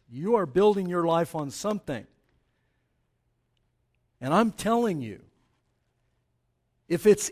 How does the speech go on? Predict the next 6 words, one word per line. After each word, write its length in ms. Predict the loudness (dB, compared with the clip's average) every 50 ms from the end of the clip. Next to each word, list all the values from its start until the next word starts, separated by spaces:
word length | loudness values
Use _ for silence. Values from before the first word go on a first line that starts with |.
| -12 _ -2
anything 720 | 2 4 6 6 6 4 2 0 -4 -6 -6 -6 -8 -12 _ _ _ _ _ _ _ _ _ _ _ _ _ _ -4
other 460 | 2 4 4 6 8 8 8 8 8 6
than 680 | 4 4 6 6 6 4 2 -2 -6 -12 -16 -20 -20 _ _ _ _ _ _ _ _ _ _ _ _ _ _ _ _ _ _ _ _ _ _ _ _ _ _ _ _ -20 -10
God's 640 | -4 0 0 2 2 2 2 0 -2 -4 -6 -8 -12 -12 _ _ _ _ _ _ _
sovereign 1000 | _ -12 -10 -8 -8 -4 0 0 2 2 0 -2 -6 -10 -10 -10 -10 -12 -14 -16 -20 _ _ _ _ _
choice 880 | -14 -12 -10 -4 -2 -2 0 0 -2 -4 -8 -14 -14 -14 -14 -16 -16